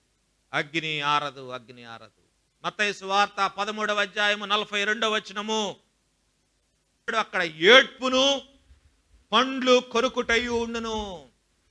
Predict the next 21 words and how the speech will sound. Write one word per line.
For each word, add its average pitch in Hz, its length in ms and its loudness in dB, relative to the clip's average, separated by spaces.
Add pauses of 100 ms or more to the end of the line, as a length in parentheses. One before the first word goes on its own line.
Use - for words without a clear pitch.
(140)
ఇట్లాంటి 170 320 -4
జీవితం 180 380 -4
కోరుకుంటున్నావా? 151 840 -8 (1500)
ఇట్లాగా 208 360 0
ఉండాలని 226 500 4
నీవు 208 180 -6
కోరుకుంటున్నావా? 160 840 -6 (960)
నీవు 165 100 -14
పరలోక 226 440 0
రాజ్యంలో 233 640 4
దేవునితో 240 600 2
నీవు 240 200 -2
ఉండకపోతే 247 960 2 (600)
నీ 139 240 -14
గమ్యస్థానం 208 720 -2
ఇక్కడే 185 320 -2
అని 175 120 -4
మీ 170 140 -10
జ్ఞాపకం 165 460 -6
చేస్తా 156 460 -8
ఉన్నాను. 127 340 -16